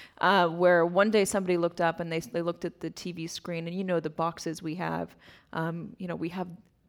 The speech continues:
five reporters covering this, and if it's a storm, we have fifty-two reporters covering this, and you see those little boxes. Um,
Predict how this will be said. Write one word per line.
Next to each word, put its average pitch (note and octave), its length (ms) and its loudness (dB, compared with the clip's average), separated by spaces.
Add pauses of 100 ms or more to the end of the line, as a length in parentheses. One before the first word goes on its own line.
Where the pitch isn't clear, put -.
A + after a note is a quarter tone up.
(300)
five G#3+ 360 2
reporters F3+ 420 0
covering E3 380 -6
this, E3+ 240 -10
and E3 100 -6
if E3 80 -6
it's D#3+ 80 -8
a D#3 60 -8
storm, D3+ 340 -4 (240)
we G3+ 100 4
have F#3 120 8
fifty-two A#3+ 680 0
reporters E3+ 480 4
covering D3 380 -2
this, D3 180 -8
and D#3+ 100 -10
you D#3 60 -4
see E3+ 100 -6
those D#3 100 -6
little D#3+ 120 -2
boxes. F#3 400 -8 (420)
Um, F3 480 6